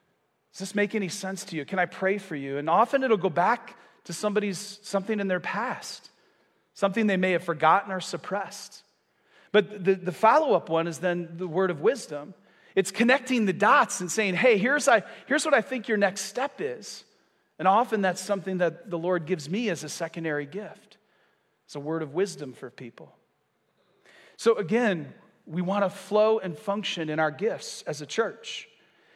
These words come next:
The last one is the gift of faith. C P Peter Wagner said this, "The gift of faith is a special ability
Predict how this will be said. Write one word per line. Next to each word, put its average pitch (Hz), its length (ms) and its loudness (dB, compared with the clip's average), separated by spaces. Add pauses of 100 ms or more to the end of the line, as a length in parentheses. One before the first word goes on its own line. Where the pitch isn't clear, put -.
(140)
The 185 100 4
last 208 460 6
one 165 320 2
is 170 240 -2
the 175 100 -6
gift 170 240 -2
of 147 80 -6
faith. 160 540 0 (840)
C 214 160 0
P 220 120 2
Peter 202 160 4
Wagner 185 420 6
said 170 260 0
this, 185 260 2
"The 196 80 0
gift 220 260 -2
of 269 100 -2
faith 185 340 2
is 180 140 -6
a 185 140 -2
special 269 920 0
ability 180 600 0